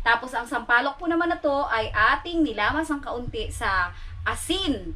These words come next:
para naman po lumabas ang kanyang katas. Kasi hindi po to sobrang talbos na talbos. Pero masarap po sana kung talbos na talbos talaga. Pero ano pa rin yan? Mura pa din yan. Young pa din.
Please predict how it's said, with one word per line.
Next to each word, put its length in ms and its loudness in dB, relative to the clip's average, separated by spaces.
para 240 -4
naman 320 -10
po 80 -14
lumabas 400 -12
ang 120 -14
kanyang 280 -14
katas. 400 -16
Kasi 280 -12
hindi 240 -10
po 160 -16
to 80 -14
sobrang 360 -10
talbos 560 -10
na 40 -20
talbos. 600 -12
Pero 240 0
masarap 320 0
po 80 -10
sana 240 -4
kung 120 -14
talbos 400 -8
na 40 -10
talbos 320 -8
talaga. 320 -10
Pero 240 -6
ano 160 -2
pa 120 -6
rin 120 -6
yan? 220 -8
Mura 360 8
pa 120 2
din 240 -6
yan. 300 -2
Young 320 2
pa 160 -2
din. 240 -4